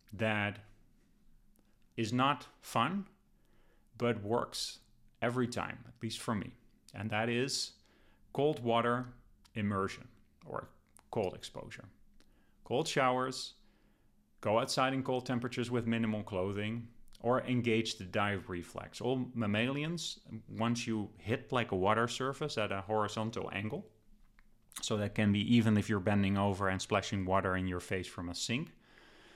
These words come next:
triggers the diving reflex, which slows down our heart, slows down our breathing. And guess what? That's exactly what our ventral vagal state is. So that is a shortcut, in a way. Doesn't matter if you're in fight or flight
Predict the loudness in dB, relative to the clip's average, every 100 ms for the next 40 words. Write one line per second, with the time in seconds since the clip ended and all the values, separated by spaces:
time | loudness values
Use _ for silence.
0 | -20 -20 _ -8 2 2 4 0 0 0
1 | 2 2 0 -2 0 -2 0 0 -2 -4
2 | -10 -6 0 2 2 2 0 2 0 0
3 | 0 2 2 0 -10 -20 -14 -2 0 2
4 | 2 0 0 -2 -4 -4 -4 -4 -6 -8
5 | -10 -12 -8 -2 -2 -2 -2 -2 -2 -8
6 | -10 -10 -4 -2 -2 -4 -8 -6 -6 -2
7 | -2 -4 -4 -4 -4 -6 -8 -2 -4 -4
8 | -10 -8 -8 -8 -12 -14 -18 -20 -20 -12
9 | -6 -2 2 2 0 -4 -4 -4 -2 -2
10 | -2 -4 -6 -6 -10 -12 -8 -6 -4 -4
11 | -6 -8 -14 _ -4 -2 0 0 2 0
12 | -2 -6 -4 -2 -2 -4 -6 -6 -6